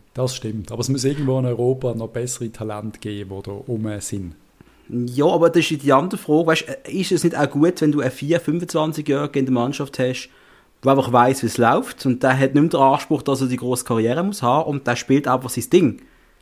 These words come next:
Speaker 2: Ja, was ich meine?
Speaker 1: Ich würde ihn nicht verschenken, aber siebenstellig würde ich ihm geben.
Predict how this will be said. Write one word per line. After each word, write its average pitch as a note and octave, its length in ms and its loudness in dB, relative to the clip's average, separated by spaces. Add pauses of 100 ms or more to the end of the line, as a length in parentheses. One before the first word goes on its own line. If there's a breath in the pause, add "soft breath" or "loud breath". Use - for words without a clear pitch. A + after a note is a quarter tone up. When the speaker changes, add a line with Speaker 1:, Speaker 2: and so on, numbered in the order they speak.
(720 soft breath)
Speaker 2:
Ja, D3 100 2
was F3+ 100 -2
ich G3 60 4
meine? A#2 240 4 (280 loud breath)
Speaker 1:
Ich C3+ 140 -2
würde F#3+ 180 6
ihn F3+ 40 2
nicht F3 140 0
verschenken, C#3+ 600 0
aber B2+ 540 -4 (680 loud breath)
siebenstellig A#2 800 -4
würde A2+ 180 -2
ich - 100 -8
ihm G2 160 -6
geben. F#2 240 -12